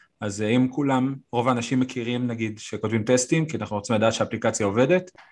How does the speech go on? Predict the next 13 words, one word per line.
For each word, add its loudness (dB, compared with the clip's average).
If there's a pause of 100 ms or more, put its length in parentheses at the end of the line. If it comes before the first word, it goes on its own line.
(260)
אז, -4
אה, 0
וויקס 4
גם 0
עושה 0
טסטים 0
שבודקת -4
שהאפליקציה 0
עובדת 2 (500)
במהירות 0
מסוימת, 0 (260)
ושינוי 2
קוד 6